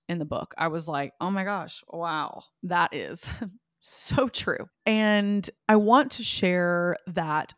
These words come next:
also because I am in the, you know, I, I'm always moving and shaking over here. I tell you guys this, like, every episode, but I like to tell you guys what I'm working on because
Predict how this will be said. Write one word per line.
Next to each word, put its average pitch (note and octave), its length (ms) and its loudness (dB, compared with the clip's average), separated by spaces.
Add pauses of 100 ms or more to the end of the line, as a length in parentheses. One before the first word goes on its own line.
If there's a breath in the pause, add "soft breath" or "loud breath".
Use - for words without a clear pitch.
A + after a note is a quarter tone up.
also G3+ 400 2
because F3+ 380 -4
I G#3 180 -2
am B3 160 0
in F#3+ 300 -2
the, F3 580 -4
you F#3+ 160 -2
know, E3 160 -2
I, - 100 -2 (120)
I'm C4+ 160 0
always G#3 300 2
moving E3+ 260 -2
and D#3 100 -2
shaking - 320 -6
over - 160 -16
here. E3+ 340 -12
I F3+ 60 -10
tell G3+ 200 -2
you F#3 100 2
guys F3+ 120 2
this, E3+ 80 -4
like, E3+ 120 0
every E3+ 260 0
episode, F#3 300 0
but F#3+ 100 0
I G3 60 2
like A#3 200 0
to - 60 -20
tell F4+ 160 -2
you D#4 100 2
guys G3 220 2
what F3+ 100 -2
I'm E3+ 140 -2
working D#3 300 -2
on G#3 240 4
because G3 400 0